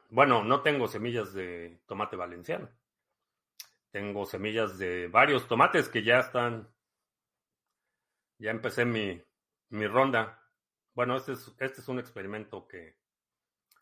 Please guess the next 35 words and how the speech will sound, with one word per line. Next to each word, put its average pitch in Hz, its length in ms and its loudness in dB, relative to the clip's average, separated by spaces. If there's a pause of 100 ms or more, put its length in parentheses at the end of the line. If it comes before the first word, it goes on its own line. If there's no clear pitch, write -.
(1080)
voy 127 200 2
a 143 100 4
publicar 123 340 6
en 127 120 2
el 107 120 0
canal 123 280 0
de 117 120 -4
Casa 117 320 -2
Soberana. 95 480 -10 (1200)
Pero 90 420 -18
este - 240 -12
es - 100 -20
un 98 120 -12
experimento 139 580 -6
y 107 60 -4
aquí 113 240 -6
ya 110 160 -6
tengo 107 500 -6 (580)
variedades 120 640 4
de 110 120 -2
chiles 143 600 -2
que 98 100 -14
son 110 220 -8
las 104 180 -8
primeras 101 300 -8
semillas 95 360 -14
que - 80 -20
puse. - 280 -20 (1040)
Y 110 140 -6
tomates, 131 440 2
tengo 160 220 0
un 156 120 -4
par 147 160 2
de 151 100 0
tomates. - 920 -10